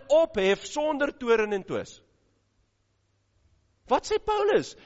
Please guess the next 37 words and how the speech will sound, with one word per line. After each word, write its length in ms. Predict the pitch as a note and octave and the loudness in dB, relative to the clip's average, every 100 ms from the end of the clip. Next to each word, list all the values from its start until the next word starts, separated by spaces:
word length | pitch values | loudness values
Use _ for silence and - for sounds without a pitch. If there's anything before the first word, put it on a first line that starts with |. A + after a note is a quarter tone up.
| D4+ | 0
Hy 100 | G4 | 0
sê, 160 | - | 0
"Ouens, 360 | - D4 E4 C#4+ | 0 0 -2 -6
as 100 | D4+ | -6
julle 160 | E4 | -4
bid, 380 | - A#3+ C#4+ - | 6 10 10 8
steek 260 | - E4 - | -10 -8 -4
julle 140 | D#4+ | 0
hande 180 | D4 D4 | 0 0
in 60 | D4 | 0
die 100 | C#4+ | 4
lug. 460 | C#4 G#3 - - _ _ _ _ _ _ _ _ _ _ _ _ _ - _ _ _ _ _ _ _ _ _ _ _ _ _ _ _ _ | 4 4 -4 -16 _ _ _ _ _ _ _ _ _ _ _ _ _ -20 _ _ _ _ _ _ _ _ _ _ _ _ _ _ _ _
Want 160 | - - | -20 -12
julle 160 | - - | -12 -4
offer 380 | C4+ A3 F#3+ F3 C#3 | -4 -2 -6 -6 -8
aan 140 | C#3 | -8
my. 160 | B2+ B2+ F#2+ - - - | -6 -8 -10 -16 -14 -8
Dis 160 | F3 F3 | -6 -4
julle 180 | F#3 F#3 - | -4 -2 -2
offer 300 | A3+ - F3+ | -4 -4 -6
wat 160 | D#3 D3 | -6 -6
julle 180 | C3 | -8
bring." 300 | A2 G#2+ F2 F2+ _ _ _ _ _ _ - | -6 -8 -8 -14 _ _ _ _ _ _ -4
Dis 180 | G#3 - | -4 -4
die 140 | A#3 | -8
implikasie 760 | F#3+ F#3+ F#3+ - G3+ D#3+ - D3+ | -8 -8 -12 -4 -4 -4 -10 -14
van 200 | - D3 | -12 -6
jou 120 | B2 | -4
hande 200 | A#2 A2+ | -4 -6
in 120 | A2 | -10
die 40 | G2+ | -10
lug 160 | G2+ | -12
en 80 | G#2+ | -14
opsteek. 440 | F#2+ - F#2 D#2+ _ _ _ | -18 -18 -18 -18 _ _ _
Gaan 280 | - E3 E3 | -10 -8 -8
oor 140 | C#3 C#3+ | -10 -12
offer. 360 | B2+ - - | -14 -16 -20